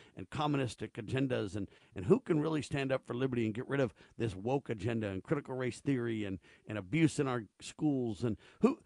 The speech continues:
who can really start to stand up. And, and if that's his goal to kind of start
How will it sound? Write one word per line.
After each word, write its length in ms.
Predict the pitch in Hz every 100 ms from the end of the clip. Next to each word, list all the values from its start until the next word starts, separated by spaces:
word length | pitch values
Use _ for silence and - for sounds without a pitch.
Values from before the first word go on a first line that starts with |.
| -
who 160 | 208 247
can 180 | 190 175
really 220 | 175 165
start 260 | - 151
to 80 | 139
stand 420 | - 165 135 127
up. 160 | 147 139
And, 100 | 135 -
and 240 | 135 143
if 100 | 147
that's 240 | 180 226 -
his 200 | 180 107 -
goal 240 | 156 156
to 80 | 143
kind 180 | - 131
of 80 | -
start 300 | 156 151